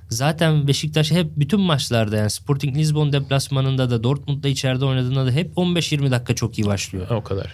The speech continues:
Speaker 2: Ve orada gol
Speaker 1: On beş yirmi
Speaker 2: gelmiyor.
Speaker 1: dakikalık takım olur mu ama yani?
Speaker 2: Tamam.
Speaker 1: Doksan dakika maçlar. On beş dakikada takım düşer mi yani? Ve burada yani Rozier'in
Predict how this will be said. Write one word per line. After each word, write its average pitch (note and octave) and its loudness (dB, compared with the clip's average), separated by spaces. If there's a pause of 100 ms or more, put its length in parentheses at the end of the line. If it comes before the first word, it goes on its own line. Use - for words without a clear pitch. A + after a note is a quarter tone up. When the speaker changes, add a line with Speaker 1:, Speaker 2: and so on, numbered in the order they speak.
(120)
Speaker 2:
Ve C3 0
orada C#3 4
gol F3 4
Speaker 1:
On - 4
beş C3 4
yirmi B2+ 2
Speaker 2:
gelmiyor. A#2+ 4
Speaker 1:
dakikalık G2 0
takım F3+ 0
olur E3 4
mu F#3 2
ama C#3 2
yani? A2 0
Speaker 2:
Tamam. A2+ -4
Speaker 1:
Doksan F3+ 0
dakika D3+ 0
maçlar. A2+ -2
On G3 2
beş F3 0
dakikada C#3+ 0
takım C3+ 0
düşer D#3 0
mi C#3+ 2
yani? F#2+ -4 (240)
Ve E3 0
burada G3+ 2 (340)
yani C3 2
Rozier'in F#3 0